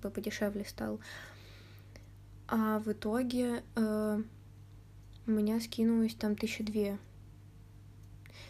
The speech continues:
Я не могу понять, какой там коэффициент. То есть я высчитывала, там не ноль пять, по-моему, коэффициент. Э, ну, короче, я не поняла, че, че это было. Хотя, может, и ноль пять все-таки коэффициент, не знаю.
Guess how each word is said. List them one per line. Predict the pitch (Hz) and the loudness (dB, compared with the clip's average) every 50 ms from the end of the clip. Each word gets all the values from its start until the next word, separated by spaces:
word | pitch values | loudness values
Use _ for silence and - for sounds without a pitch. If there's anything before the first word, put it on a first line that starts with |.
| - - - | -14 -4 4
Я | 233 226 | 6 8
не | 226 226 | 8 8
могу | 226 226 226 226 | 8 8 6 4
понять, | 226 - 226 220 220 226 226 | 2 2 4 4 4 2 2
какой | - - 226 - 220 226 | -2 -6 -2 -2 -2 0
там | - 220 214 | 2 0 0
коэффициент. | 226 233 226 226 - - - - 220 214 - | 0 0 -4 -4 -4 -6 0 2 2 2 2
То | 214 | 0
есть | 208 - - - - - | -2 -2 -10 -14 0 4
я | 240 226 | 4 6
высчитывала, | 220 226 226 - 302 - 302 262 233 226 220 | 6 4 2 2 0 0 2 4 4 4 2
там | 220 220 208 | 2 2 2
не | 208 220 | 4 4
ноль | 233 240 262 | 4 2 2
пять, | 254 - 226 214 - | 2 2 2 0 0
по-моему, | - - 220 202 202 202 196 208 | -2 -4 -2 0 0 0 -2 -2
коэффициент. | - 214 220 - - - - 220 202 202 214 - - - - - - - - - - - - - | -2 -4 -6 -6 -8 -6 -4 -2 -2 -2 -2 -4 -8 -12 -12 -12 -12 -10 -10 -12 -12 -14 -12 0
Э, | - 220 214 214 214 214 214 214 208 214 - - - - - - - - - - - - - | 2 4 4 4 4 2 2 2 0 -2 -4 -8 -12 -16 -16 -16 -16 -16 -16 -16 -16 -8 0
ну, | - 226 220 220 | 2 4 4 4
короче, | 226 - 226 220 214 220 - - - 226 | 2 -2 -2 -2 -2 -2 -4 -4 -2 0
я | 220 220 220 214 | 2 2 4 4
не | 214 208 | 2 2
поняла, | 208 - 226 214 214 208 202 196 202 | 0 0 0 2 2 4 2 2 0
че, | 202 - - - | -2 -6 -14 -12
че | - - - - 220 | -12 -10 -6 -2 -2
это | 202 202 - 220 | -2 -2 -2 -4
было. | 202 202 220 247 277 285 254 226 214 214 - - - - - - - - - | 0 2 2 2 4 4 2 2 2 0 -8 -12 -16 -16 -16 -16 -16 -16 -6
Хотя, | - - 226 - 240 | -4 -4 0 2 4
может, | 233 233 233 226 - - | 4 4 2 0 -2 4
и | 233 | 6
ноль | 226 220 | 6 6
пять | 214 - 226 233 | 6 4 0 0
все-таки | 226 - 220 220 - - - | 2 0 -2 -2 -2 -10 -10
коэффициент, | - - 226 - - - - 226 226 226 226 - - - - - - - - - - | -6 -6 -6 -6 -2 2 4 4 4 4 2 -4 -12 -14 -14 -14 -16 -16 -16 -4 0
не | 240 226 | 2 2
знаю. | 226 226 220 208 208 208 208 214 | 4 4 2 4 4 2 2 0